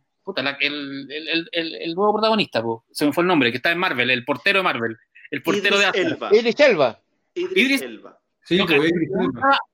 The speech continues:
Speaker 1: estaba realmente arriba de la pelota. El weón estaba pasándoolo la raja, yo creo, y ese weón, cuando se compromete con los papeles, la hace muy bien.
Speaker 4: Es buen actor, po, weón,
Speaker 1: Y
Speaker 4: Elba,
Speaker 1: es
Speaker 4: muy
Speaker 1: buen
Speaker 4: bueno.
Speaker 1: actor,
Speaker 2: No, pero
Speaker 1: y,
Speaker 2: además
Speaker 1: o sea, en Marvel
Speaker 2: Idris
Speaker 1: era un por-, era un portero, po, weón.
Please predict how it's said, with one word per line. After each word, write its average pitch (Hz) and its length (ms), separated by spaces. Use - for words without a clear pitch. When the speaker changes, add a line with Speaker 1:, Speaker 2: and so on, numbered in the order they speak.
Speaker 1:
estaba 233 280
realmente 254 920
arriba 240 280
de 254 80
la 240 80
pelota. 147 520
El 156 160
weón 190 220
estaba 208 320
pasándoolo 202 500
la 170 120
raja, 147 380
yo 135 120
creo, 175 240
y 165 140
ese 196 140
weón, 202 360
cuando 160 240
se 160 100
compromete 156 400
con 202 140
los 196 100
papeles, 220 520
la 151 120
hace 160 300
muy 180 200
bien. 180 240
Speaker 4:
Es 123 60
buen 139 120
actor, 143 460
po, 127 80
weón, 120 260
Speaker 1:
Y 156 60
Speaker 4:
Elba, 135 260
Speaker 1:
es 120 60
Speaker 4:
muy 135 60
Speaker 1:
buen - 20
Speaker 4:
bueno. 226 160
Speaker 1:
actor, 269 140
Speaker 2:
No, 262 160
pero 165 120
Speaker 1:
y, 156 60
Speaker 2:
además 330 440
Speaker 1:
o 143 100
sea, 143 200
en 151 140
Marvel 165 400
Speaker 2:
Idris 165 160
Speaker 1:
era 165 80
un 165 80
por-, - 160
era 185 140
un 214 140
portero, 147 640
po, 104 60
weón. - 120